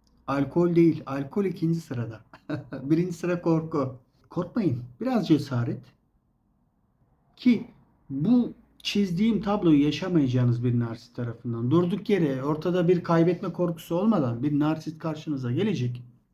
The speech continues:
ve diyecek ki, "Ya ben sana neler etmişim, içim yanıyor, seninle de paylaşmak istedim." Yani böyle bir içgörüye sahip olma,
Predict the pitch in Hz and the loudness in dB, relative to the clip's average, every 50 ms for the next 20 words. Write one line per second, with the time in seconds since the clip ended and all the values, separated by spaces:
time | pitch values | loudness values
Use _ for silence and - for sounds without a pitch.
0 | _ _ _ _ _ - 123 120 139 147 147 165 185 170 165 - 123 120 123 - | _ _ _ _ _ -12 -6 -2 -2 -2 0 0 -2 -2 -2 -6 -8 -8 -8 -12
1 | - - _ _ _ _ 139 135 135 139 143 139 139 - 143 156 156 143 131 127 | -16 -20 _ _ _ _ -6 -4 -2 -2 -2 -2 -2 0 2 2 2 2 2 2
2 | 143 175 208 226 214 220 - 160 156 - - 151 143 143 147 - _ _ _ 135 | 2 2 2 0 -2 0 -2 -4 -4 -2 -2 -2 -2 -4 -6 -10 _ _ _ -12
3 | 123 - - 190 196 190 180 165 156 151 143 147 151 151 156 - - 160 170 185 | -10 -8 -4 -4 0 2 4 4 6 6 4 2 0 -2 -6 -8 -6 -4 -4 -4
4 | 185 170 175 - - 160 156 151 143 135 - - 147 - - - - 120 117 117 | -2 -6 -6 -4 -4 -4 -2 -2 -6 -6 -6 -8 -8 -8 -8 -10 -8 -8 -8 -8
5 | - - - - _ _ _ - 147 151 156 131 135 160 180 180 190 175 170 165 | -10 -14 -20 -20 _ _ _ -2 0 2 2 4 4 4 4 4 4 0 0 -2
6 | - 127 - - - 170 156 165 175 170 165 - - 151 147 147 123 120 - 170 | -2 -8 -12 -4 -4 0 2 2 2 2 0 -4 -6 -6 -4 -4 -6 -6 -8 -10
7 | - - _ 143 143 147 147 147 165 185 175 - - - | -10 -12 _ -4 -2 0 2 2 4 2 2 0 -2 -10